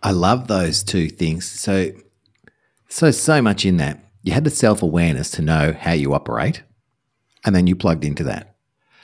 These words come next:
So we might not have the self-awareness to know how we operate. So that's one thing. If you don't know how you do things, well, maybe you do. Instinctively, you probably know yourself and go, "Actually,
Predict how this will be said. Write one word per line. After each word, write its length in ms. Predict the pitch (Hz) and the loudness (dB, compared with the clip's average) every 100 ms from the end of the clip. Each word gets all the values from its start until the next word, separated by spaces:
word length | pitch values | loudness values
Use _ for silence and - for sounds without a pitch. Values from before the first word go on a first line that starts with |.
| _ _ - | _ _ -6
So 480 | 95 92 90 95 - | 0 2 2 0 0
we 160 | 139 | 2
might 180 | 147 80 | 4 2
not 140 | 82 87 | 0 0
have 120 | 82 | 0
the 60 | |
self-awareness 640 | 62 67 64 - 65 62 - | -2 -4 -6 -6 -6 -6 -8
to 80 | |
know 160 | - 62 | -8 -8
how 160 | - - | -8 -8
we 160 | 65 | -8
operate. 420 | 135 - 64 131 | -10 -6 -6 -6
So 140 | - 160 | -6 -4
that's 200 | 92 - | -4 -4
one 220 | 76 78 | -4 -4
thing. 220 | - 71 | -6 -6
If 180 | 78 - | -8 -8
you 80 | 78 | -2
don't 240 | 92 101 | 0 0
know 240 | 95 92 78 | 0 -2 -2
how 180 | 80 | -4
you 360 | 85 76 73 73 - | -4 -2 -2 -4 -6
do 220 | - 90 | -2 -2
things, 240 | 92 143 147 | 0 0 2
well, 80 | 202 | 4
maybe 280 | 254 208 | 4 4
you 120 | 90 78 | 2 2
do. 140 | 101 | 2
Instinctively, 720 | 92 87 92 - 147 85 78 | 2 2 0 4 4 2 -2
you 80 | 76 | -4
probably 400 | - 104 73 76 | 0 0 0 -4
know 140 | 62 64 | -4 -6
yourself 420 | 65 - - - | -6 -6 -8 -8
and 80 | - | -6
go, 120 | 65 | -6
"Actually, 640 | - - - 123 120 131 | -6 -6 -4 -4 -6 -10